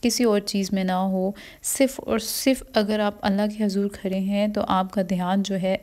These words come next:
सिर्फ खुदा की तरफ होना चाहिए। मैक्सिमम नमाज में कितना टाइम लगता है? दस मिनट, पन्द्रह मिनट। कोशिश किया करें कि इबादत में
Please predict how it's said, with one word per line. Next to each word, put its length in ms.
सिर्फ 400
खुदा 280
की 140
तरफ 280
होना 200
चाहिए। 320
मैक्सिमम 580
नमाज 380
में 120
कितना 320
टाइम 240
लगता 240
है? 220
दस 280
मिनट, 220
पन्द्रह 280
मिनट। 300
कोशिश 440
किया 220
करें 340
कि 140
इबादत 500
में 160